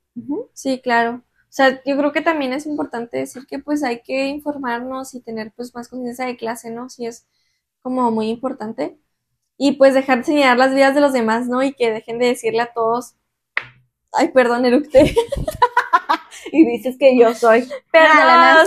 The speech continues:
Speaker 2: sea,
Speaker 1: la Nancy me
Speaker 2: pues
Speaker 1: quiere
Speaker 2: sí.
Speaker 1: nomás ventilar a mí.
Speaker 2: No, no, perdón.
Speaker 1: Y yo acá.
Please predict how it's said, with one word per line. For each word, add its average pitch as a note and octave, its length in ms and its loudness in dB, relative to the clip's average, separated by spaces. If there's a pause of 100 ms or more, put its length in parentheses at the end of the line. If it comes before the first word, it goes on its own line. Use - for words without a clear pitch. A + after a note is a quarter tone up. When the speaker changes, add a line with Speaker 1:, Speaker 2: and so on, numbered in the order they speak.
Speaker 2:
sea, D4+ 80 8
Speaker 1:
la B3 80 4
Nancy C4 280 -2
me D#4 100 -2
Speaker 2:
pues F4+ 140 6
Speaker 1:
quiere F#4 160 4
Speaker 2:
sí. F#4+ 120 4
Speaker 1:
nomás F4 140 4
ventilar C4 420 0
a A#3 60 4
mí. G#3 320 -4
Speaker 2:
No, D#4 300 6
no, C#4+ 280 4
perdón. B3+ 260 4
Speaker 1:
Y C#4+ 40 4
yo C#4+ 60 8
acá. C#4+ 360 2